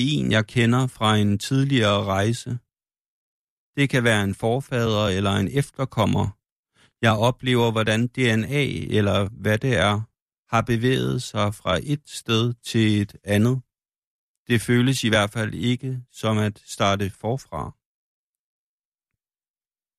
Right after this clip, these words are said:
Jeg er en udefra kommende observatør.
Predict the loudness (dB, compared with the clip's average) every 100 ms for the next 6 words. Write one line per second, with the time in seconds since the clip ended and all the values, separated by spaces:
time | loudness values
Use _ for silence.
0 | _ _ _ _ _ _ _ _ _ _
1 | _ _ _ _ _ _ _ _ _ 0
2 | 2 2 2 2 2 0 0 2 2 2
3 | -2 -4 -4 -4 -2 0 0 0 0 -2
4 | -6 -2 0 0 -2 -2 -2